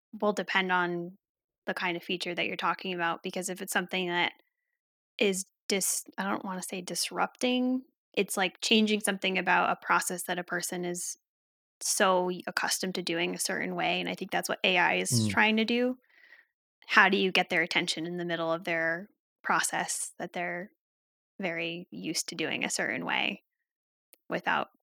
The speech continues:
Speaker 1: ruining the experience? Maybe it's an
Speaker 2: Yeah.
Speaker 1: opt-in type of feature. <laughs> Maybe you don't need to, um,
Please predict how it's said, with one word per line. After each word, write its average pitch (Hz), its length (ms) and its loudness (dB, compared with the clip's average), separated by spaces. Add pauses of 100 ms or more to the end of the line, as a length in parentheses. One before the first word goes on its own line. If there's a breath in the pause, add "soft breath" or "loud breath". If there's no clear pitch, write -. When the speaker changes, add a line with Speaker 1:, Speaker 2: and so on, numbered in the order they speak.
Speaker 1:
ruining 170 380 -2
the 165 100 -8
experience? 170 880 -6 (880)
Maybe 233 360 6
it's 240 140 4
an 220 60 2
Speaker 2:
Yeah. - 80 2
Speaker 1:
opt-in 208 500 6
type - 300 0
of 180 100 -6
feature. - 560 -8
<laughs> - 420 -4
Maybe 240 220 8
you 240 140 10
don't 214 220 8
need 208 240 4
to, 202 320 4 (1040 loud breath)
um, 190 420 -6